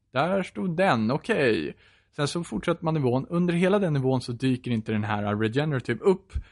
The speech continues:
Men sen ska du tillbaka till hissen, och vilken våning åker du till? Jo, den som Regenerative stod på, givetvis.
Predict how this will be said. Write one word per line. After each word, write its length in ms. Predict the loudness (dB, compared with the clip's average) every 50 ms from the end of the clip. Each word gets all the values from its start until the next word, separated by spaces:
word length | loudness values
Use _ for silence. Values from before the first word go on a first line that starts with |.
| -20 _ _ _ _
Men 240 | -2 0 0 0 0
sen 220 | 0 -2 -2 -2
ska 160 | -2 -2 -2
du 60 | -4 -2
tillbaka 400 | 0 -2 -2 -2 -2 -4 -6 -8
till 100 | -6 -2
hissen, 440 | -2 -2 -2 -2 -4 -4 -2 0
och 100 | 2 2
vilken 240 | 0 0 0 0 0
våning 300 | 2 2 0 0 0 2
åker 300 | 2 2 0 2 0 0
du 80 | 0 0
till? 260 | -2 -4 -8 -8 -6 -2
Jo, 200 | 2 2 2 2 -2 -6
den 280 | -2 -2 -2 -2 -2
som 360 | -4 -4 -2 0 0 0 0 -2 -2 2 4
Regenerative 640 | 4 4 6 4 4 4 6 4 4 4 2 -2 -2
stod 440 | -2 -4 0 2 2 2 0 0 2
på, 120 | 2 4
givetvis. 680 | 4 4 2 2 0 -2 -4 -4 -4 -8 -16 -18 -20 -20